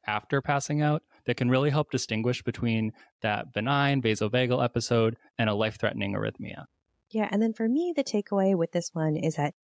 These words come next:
Speaker 2: those prodromal symptoms can be present in cardiac syncope also. And actually, after talking to Doctor Locke, I went back and looked at the jama Rational Clinical Exam Series syncope article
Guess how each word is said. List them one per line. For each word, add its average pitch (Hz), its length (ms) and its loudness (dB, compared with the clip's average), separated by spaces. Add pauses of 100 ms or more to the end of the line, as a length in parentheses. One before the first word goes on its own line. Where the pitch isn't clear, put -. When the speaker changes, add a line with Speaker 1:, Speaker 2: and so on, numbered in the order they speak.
(260)
Speaker 2:
those 180 180 -2
prodromal 185 680 0
symptoms 214 480 0
can 180 140 -2
be 165 80 -2
present 165 460 0
in - 160 -6
cardiac 233 400 -2
syncope 180 480 -4
also. 156 460 -2 (360)
And 180 320 2
actually, 202 280 -2
after 175 180 0
talking 160 280 -2
to 170 80 2
Doctor 156 220 0
Locke, 147 240 0
I 156 140 4
went 160 260 0
back 156 240 -2
and 156 80 -2
looked 147 160 -6
at 151 80 -8
the 147 80 -4
jama 151 420 -2
Rational 147 360 -4
Clinical 147 400 -4
Exam 143 400 -6
Series 233 400 -4
syncope 180 400 -4
article 254 460 -2